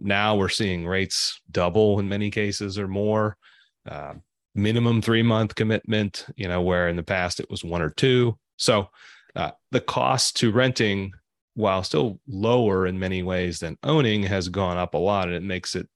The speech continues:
less, maybe a little less appealing. Again, you know, the benefit, you show up, you, you enjoy yourself, you live in this place for a short period of time.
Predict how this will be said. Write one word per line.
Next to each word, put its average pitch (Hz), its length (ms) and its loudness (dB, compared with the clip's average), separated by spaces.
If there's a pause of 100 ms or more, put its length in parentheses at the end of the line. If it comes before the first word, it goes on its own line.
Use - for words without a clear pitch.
(120)
less, 92 640 -2 (1200)
maybe 160 280 4
a 127 80 4
little 113 200 4
less 101 240 2
appealing. 82 520 -6
Again, 95 420 -2 (720)
you 92 80 -2
know, 85 140 -4
the 92 80 -4
benefit, 101 520 0 (600)
you - 80 -8
show 98 260 2
up, 95 300 -2 (960)
you, 98 140 -6 (220)
you 90 200 -6
enjoy 95 300 0
yourself, 98 520 0
you 92 80 -4
live 92 220 -2
in 95 80 -4
this 90 160 -6
place 90 300 -4
for 87 340 0
a 85 60 2
short 90 280 0
period 92 240 -2
of 85 80 -4
time. 87 520 -4